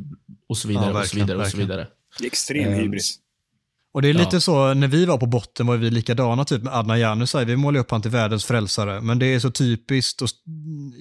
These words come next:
Speaker 2: det är så typiskt ett lag som har det jävligt, jävligt kämpigt, att, eh, så fort någon är bra så,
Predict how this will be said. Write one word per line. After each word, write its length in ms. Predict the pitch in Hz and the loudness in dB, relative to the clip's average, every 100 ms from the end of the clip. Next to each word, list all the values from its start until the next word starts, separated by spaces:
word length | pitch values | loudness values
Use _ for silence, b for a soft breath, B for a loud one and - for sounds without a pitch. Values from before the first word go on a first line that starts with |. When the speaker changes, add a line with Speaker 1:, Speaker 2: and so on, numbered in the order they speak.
| 160 160 | -18 -12
Speaker 2:
det 40 | 151 | -8
är 20 | |
så 120 | 127 | -6
typiskt 480 | 143 - 180 - 156 | -2 2 2 2 0
ett 60 | 151 | 2
lag 340 | 143 160 123 | 2 2 2
som 640 | 107 123 113 113 113 120 131 | 0 0 0 0 -2 -4 -6
har 240 | 135 143 131 | -2 0 2
det 80 | 117 | 4
jävligt, 440 | 117 107 110 107 | 2 2 0 0
jävligt 280 | 117 104 98 | 0 0 0
kämpigt, 400 | 110 95 123 - | -2 -2 -4 -2
att, 240 | 107 - | -4 -2
eh, 160 | 113 107 B B B | -4 -2 B B B
så 140 | - | -4
fort 200 | 123 123 | -2 0
någon 160 | 120 107 | 0 0
är 60 | |
bra 220 | 107 120 107 | 0 0 0
så, 160 | - | -2